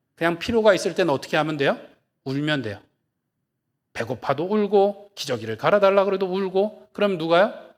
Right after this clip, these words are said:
어른들이 그 일을 감당해 주는 거예요. 사춘기 자녀가 되면 뭔가 할 수 있는 것 같아요. 자기 주장도 있고 뭐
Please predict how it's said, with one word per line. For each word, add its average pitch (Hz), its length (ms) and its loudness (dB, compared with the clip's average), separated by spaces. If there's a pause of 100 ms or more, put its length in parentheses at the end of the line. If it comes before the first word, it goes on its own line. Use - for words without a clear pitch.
(180)
어른들이 175 840 2
그 143 120 -4
일을 131 460 -4 (140)
감당해 110 500 -8
주는 131 200 -12
거예요. 107 160 -12 (720)
사춘기 214 800 2
자녀가 170 380 4
되면 175 500 4 (260)
뭔가 233 360 2
할 - 280 -4
수 294 140 -4
있는 214 240 2
것 220 100 6
같아요. 165 560 0 (920)
자기 170 280 -2
주장도 185 440 2
있고 175 340 0
뭐 175 500 0